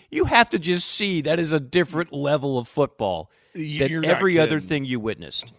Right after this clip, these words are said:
Speaker 2: You're not
Speaker 1: You just
Speaker 2: kidding.
Speaker 1: have to.
Speaker 2: It is, it, no, it was noticeable. It was noticeable. I mean, that's like, you're like, "Man, these guys are all fast. They're big. They will hit you. They're physical, both sides of the ball." <clears throat> I mean,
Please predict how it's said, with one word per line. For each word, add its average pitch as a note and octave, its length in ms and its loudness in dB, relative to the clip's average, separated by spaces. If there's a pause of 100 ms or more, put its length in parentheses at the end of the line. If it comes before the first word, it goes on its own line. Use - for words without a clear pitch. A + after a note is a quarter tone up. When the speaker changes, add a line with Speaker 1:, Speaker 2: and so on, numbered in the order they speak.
(280)
Speaker 2:
You're C#3+ 160 -2
not C3 160 -2
Speaker 1:
You F#3 60 -6
just A#2+ 140 -2
Speaker 2:
kidding. C#4+ 120 0
Speaker 1:
have A#2 120 -6
to. - 80 -8
Speaker 2:
It - 60 -8
is, A2 140 -12
it, A#2+ 200 -18
no, D#3+ 240 0
it E3 120 -6
was A#2+ 160 -8
noticeable. G#2+ 720 -8 (560)
It C#3 160 -10
was C3 180 -8
noticeable. B2+ 480 -4
I - 20 -8
mean, A2+ 120 -8
that's C#3 220 -6
like, C#3+ 340 -6 (680)
you're B2+ 220 -8
like, A2+ 180 -6
"Man, A#2 400 -4
these A#2+ 220 -8
guys A2 320 -6
are G#2 140 -8
all G2 140 -10
fast. B2+ 640 -4
They're G#2 180 -10
big. A2 520 -10
They G2 140 -14
will G2 180 -18
hit - 280 -12
you. A2 380 -12
They're F#2+ 200 -14
physical, A#2+ 880 -12
both A#2+ 300 -8
sides A2+ 360 -4
of G#2 80 -12
the G2 80 -14
ball." A2+ 520 -8 (440)
<clears throat> - 360 -20
I C3 180 -4
mean, G2 300 -10